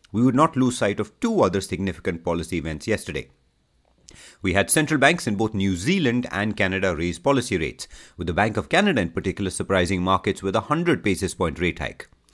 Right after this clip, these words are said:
Now, these policy actions, uh, are consistent with our own view that favor commodity currencies because they're supported, uh, by their own rate hikes as well. While a surging dollar has admittedly been a headwind against, you know, commodity currencies recording a significant gains,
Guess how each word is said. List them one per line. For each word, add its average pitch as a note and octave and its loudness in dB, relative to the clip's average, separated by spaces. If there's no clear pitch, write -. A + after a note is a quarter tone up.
Now, E2+ -2
these B2 2
policy B2+ 4
actions, E3 0
uh, - -4
are D3 8
consistent A#2 -2
with G#2+ 0
our G2+ 4
own D#3 6
view A#2 2
that G2+ 2
favor G2+ 2
commodity B2 2
currencies G2 -2
because F#2+ -2
they're G2 2
supported, A2+ 0
uh, A2 2
by A2 2
their B2 6
own D#3 6
rate G#2+ 4
hikes F#2+ 0
as A2 2
well. B2 4
While E2+ 0
a G2 -4
surging A#2 4
dollar A2+ 4
has F#2 2
admittedly G2+ -2
been F2 0
a D#2+ -2
headwind B2 0
against, F2 -2
you F#2+ 2
know, E2+ -4
commodity F2+ -4
currencies E2+ -4
recording E2+ -2
a - -8
significant F2 -6
gains, C3+ 2